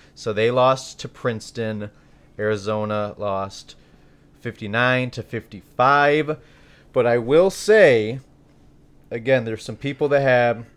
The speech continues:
Virginia in their Final Four. There's also people that had, since they are a two seed, there's people that had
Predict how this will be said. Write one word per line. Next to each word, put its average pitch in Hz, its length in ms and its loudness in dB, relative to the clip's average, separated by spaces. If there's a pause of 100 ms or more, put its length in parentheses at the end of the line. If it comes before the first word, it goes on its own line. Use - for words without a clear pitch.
(680)
Virginia 120 480 -4
in 117 180 -6
their 117 140 0
Final 117 360 -4
Four. 117 640 0 (440)
There's 107 200 -14
also 151 480 -2
people 160 440 -8
that 147 180 -2
had, 110 420 -2
since 110 160 -18
they 101 100 -6
are 110 140 -4
a 131 40 -14
two 143 240 -14
seed, 92 400 -14 (400)
there's 107 220 -4
people 147 460 -10
that 139 160 -8
had 107 540 -6